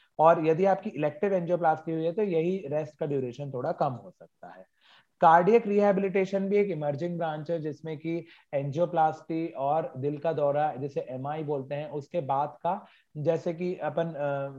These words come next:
physical रि-, rehabilitation किया जाता है stroke के बाद, उसी तरह इसके बाद cardiac rehabilitation होता है, जिसमें कि deep breathing exercises, yoga, अ, क्या खाना है, आहार, nutrition का सलाह,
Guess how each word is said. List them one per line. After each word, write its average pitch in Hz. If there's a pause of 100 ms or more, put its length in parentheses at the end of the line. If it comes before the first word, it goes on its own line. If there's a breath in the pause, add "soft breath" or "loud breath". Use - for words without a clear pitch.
(120)
physical 165
रि-, 156
rehabilitation 147
किया 143
जाता 135
है 143
stroke 160
के 147
बाद, 135 (260 loud breath)
उसी 160
तरह 180
इसके 165
बाद 185
cardiac 160
rehabilitation 131
होता 123
है, 143 (320 loud breath)
जिसमें 156
कि 175
deep 147
breathing 139
exercises, 151
yoga, 139 (360 loud breath)
अ, 135 (220)
क्या 165
खाना 147
है, 156
आहार, 139
nutrition 143
का 160
सलाह, 147